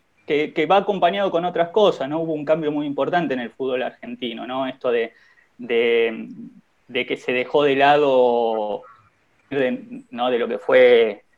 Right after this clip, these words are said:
el cincuenta y ocho la idea de la nuestra como un estilo de juego estético, bello, de pases, y se empezó a jugar un juego mucho más físico,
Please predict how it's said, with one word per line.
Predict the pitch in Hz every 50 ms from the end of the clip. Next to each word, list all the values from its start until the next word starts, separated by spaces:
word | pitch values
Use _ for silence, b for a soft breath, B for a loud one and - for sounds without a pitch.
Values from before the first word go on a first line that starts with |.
| _ _ _ -
el | - 117 113 107
cincuenta | - - 120 120 - 117 117 123 120 120 117
y | 127 143
ocho | 147 143 143 - 135 127
la | 127 117
idea | 117 117 131 131 131
de | 123 117 113
la | 117 113
nuestra | 120 131 147 147 139 151 - - - - -
como | - 117 123
un | 123 135
estilo | 127 - _ - 131 127 127 120
de | 117 110
juego | - - 135 131 127 120 113 117 113
estético, | 110 - _ - 143 143 143 143 - 143 127 - - 117 117
bello, | 123 131 139 135 139 - - 117
de | 120 113
pases, | - - 139 139 135 - - 135 - -
y | 123
se | - -
empezó | 117 110 117 113 - 139
a | 127
jugar | - _ - 123 120 131
un | 120
juego | - - 131 123 117
mucho | 131 135 131 - - 127
más | 123 117 117 _
físico, | - 160 143 - _ - 147 135 - 151 139 143 143